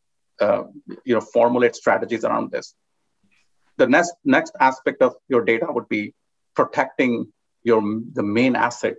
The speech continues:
you know, that helps your business grow. How do you, how do you think about, firstly, securing it, right? Is your data secure from internal and external threats?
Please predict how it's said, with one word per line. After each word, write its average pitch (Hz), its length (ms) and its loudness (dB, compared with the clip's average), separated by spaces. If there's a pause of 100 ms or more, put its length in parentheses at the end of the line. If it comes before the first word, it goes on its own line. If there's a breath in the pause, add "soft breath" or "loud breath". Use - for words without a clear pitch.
(120)
you 117 80 -2
know, 110 60 0
that 110 180 2
helps 120 320 -2
your 120 100 0
business 120 320 -4
grow. - 320 -2 (300)
How 151 260 2
do 151 140 2
you, 120 320 0 (560)
how 135 120 2
do 156 80 4
you 175 140 4
think 160 300 0
about, 127 400 2 (320)
firstly, 120 280 0
securing 143 600 0
it, 82 120 -6 (140)
right? 117 200 -2 (260)
Is 120 160 0
your 151 140 8
data 131 240 2
secure 127 680 0
from 123 200 -4
internal 131 720 4
and 131 240 0
external 120 500 0
threats? - 400 -6